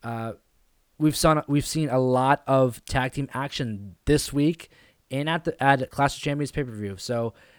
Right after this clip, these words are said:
I think W W E is starting to pick up on some things that they do like from A E W that they were not doing before.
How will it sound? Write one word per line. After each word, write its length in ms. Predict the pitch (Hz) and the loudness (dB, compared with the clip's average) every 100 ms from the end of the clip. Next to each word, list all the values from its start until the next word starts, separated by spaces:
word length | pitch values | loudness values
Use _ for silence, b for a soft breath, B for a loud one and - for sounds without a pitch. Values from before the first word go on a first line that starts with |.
| b b | b b
I 100 | 117 | -4
think 220 | - 165 | -2 0
W 160 | 143 143 | 2 2
W 240 | 135 139 | 2 2
E 20 | 135 | 2
is 100 | - | 2
starting 300 | 135 131 123 | 2 2 -2
to 260 | 120 107 | -4 -6
pick 300 | - 139 123 | -6 -8 -2
up 140 | 127 123 | -4 -4
on 120 | 117 | -6
some 180 | 127 110 | -6 -6
things 220 | 123 120 | -6 -6
that 140 | 110 | -6
they 120 | 113 | -4
do 220 | 104 113 131 | -4 -2 0
like 300 | 127 131 - | 2 0 -2
from 160 | 165 | -6
A 60 | 135 | -4
E 160 | 139 | -2
W 280 | 139 139 143 | 0 2 2
that 120 | 127 | -2
they 120 | 117 120 | -2 -4
were 200 | 113 117 | -4 -4
not 280 | 117 101 | -6 -6
doing 180 | 113 113 | -8 -8
before. 400 | 107 - 156 180 | -8 -4 0 0